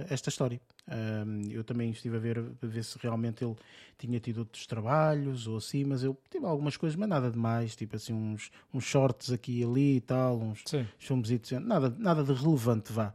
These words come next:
Speaker 1: digamos assim. Acho que este é o primeiro trabalho assim forte, eh, dele, eh, e, e, e pronto, portanto, é um, é um filme que tem,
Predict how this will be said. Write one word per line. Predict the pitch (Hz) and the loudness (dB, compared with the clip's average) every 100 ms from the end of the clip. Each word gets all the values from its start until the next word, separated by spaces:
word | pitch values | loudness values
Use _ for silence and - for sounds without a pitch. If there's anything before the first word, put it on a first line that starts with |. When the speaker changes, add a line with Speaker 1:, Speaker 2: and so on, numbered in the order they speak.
| - | -6
Speaker 1:
digamos | 120 120 113 | -2 0 0
assim. | 107 113 | -4 -4
Acho | 120 - | -4 -4
que | |
este | 135 | -4
é | 131 | -4
o | |
primeiro | 120 120 127 131 | -2 0 2 0
trabalho | 120 113 117 113 | -2 0 0 0
assim | - 117 113 - - - - | -4 -4 -6 -8 -20 -20 -18
forte, | - - 131 127 - - | -8 2 4 4 -2 -14
eh, | - 117 113 110 | -6 0 2 0
dele, | 113 123 127 143 | 2 2 2 -4
eh, | - 120 113 113 110 107 104 104 101 98 101 101 107 - | -6 -2 0 0 -2 -2 -4 -4 -6 -6 -8 -10 -12 -6
e, | 117 104 107 | -4 -2 -2
e, | 107 101 95 92 92 90 90 92 - | -4 -4 -4 -6 -8 -8 -10 -12 -4
e | 123 | -2
pronto, | 120 123 | 0 -4
portanto, | - 110 101 | -6 -8 -6
é | |
um, | 101 | -6
é | 104 | -4
um | 110 | -4
filme | 104 123 113 | 0 -2 -2
que | - | -2
tem, | 127 123 | 0 2